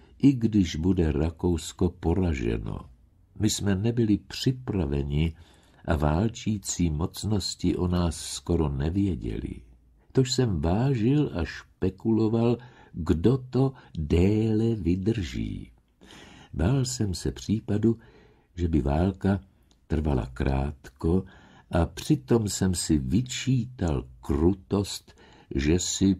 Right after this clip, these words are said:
přeju válku dlouhou. Co bych vám říkal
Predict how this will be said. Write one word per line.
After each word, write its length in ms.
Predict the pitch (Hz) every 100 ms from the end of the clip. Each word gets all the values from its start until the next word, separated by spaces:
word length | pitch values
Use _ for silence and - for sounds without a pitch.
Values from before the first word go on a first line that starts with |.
| - _
přeju 560 | - 85 95 95 95
válku 640 | 78 73 76 80 78 - 87
dlouhou. 920 | 76 71 92 85 58 50 50 50 - - _ _ _ _ _ _ _ - _ _ _ _ _ - - - _ _ _ _ -
Co 180 | 104
bych 220 | 90 82 65
vám 200 | 67 60
říkal 460 | 57 - 58 55